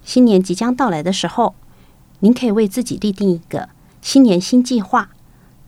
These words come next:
然后把这十二个练习当作每一个月对自己的挑战，每一年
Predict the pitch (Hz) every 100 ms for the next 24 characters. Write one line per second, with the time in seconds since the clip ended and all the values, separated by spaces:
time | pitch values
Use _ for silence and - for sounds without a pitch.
0 | _ _ _ - 190 339 302 175 - 233
1 | - - 269 285 196 226 190 185 131 -
2 | - - _ _ - 214 208 214 170 170
3 | 175 233 214 269 190 - - 226 190 208
4 | - 139 143 - 175 - 175 - _ -
5 | - - _ _ _ _ _ - - _
6 | _ _ _ _ _ _ _ _ _ _
7 | _ - 185 202 330 262 170